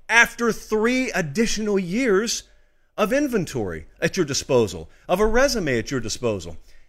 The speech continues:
Then twenty nineteen happened. Well, any idiot could reassign a star rating then. You don't get to do that in the recruiting world.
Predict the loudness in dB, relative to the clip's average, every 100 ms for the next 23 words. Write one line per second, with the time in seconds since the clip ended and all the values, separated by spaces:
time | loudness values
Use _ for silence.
0 | -20 -20 -16 0 6 6 4 -2 0 2
1 | 2 0 -2 -4 -4 -4 -6 -8 -2 4
2 | 4 4 0 0 0 2 4 4 2 0
3 | 2 4 4 -2 0 2 2 0 0 -2
4 | -2 -4 0 2 6 6 6 4 2 0
5 | -2 -6 -12 -2 0 0 -2 -6 -6 -4
6 | -2 0 -2 -2 -4 -4 -4 -2 -2 -4
7 | -6 -8